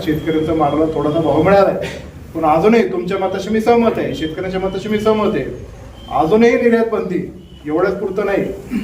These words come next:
ती जास्तीची उठली पाहिजे की जेणेकरून शेतकऱ्यांच्या मालाला चांगला भाव मिळेल.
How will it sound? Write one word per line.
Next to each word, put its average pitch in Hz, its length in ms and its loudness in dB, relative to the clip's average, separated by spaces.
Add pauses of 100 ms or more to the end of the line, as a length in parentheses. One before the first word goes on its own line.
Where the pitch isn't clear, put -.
(420)
ती 160 60 0
जास्तीची 196 560 0
उठली 226 300 -2
पाहिजे 160 480 0 (420)
की 165 80 0
जेणेकरून 190 580 2
शेतकऱ्यांच्या 170 600 -4
मालाला 156 340 0
चांगला 151 300 -2
भाव 160 220 -2
मिळेल. 165 300 0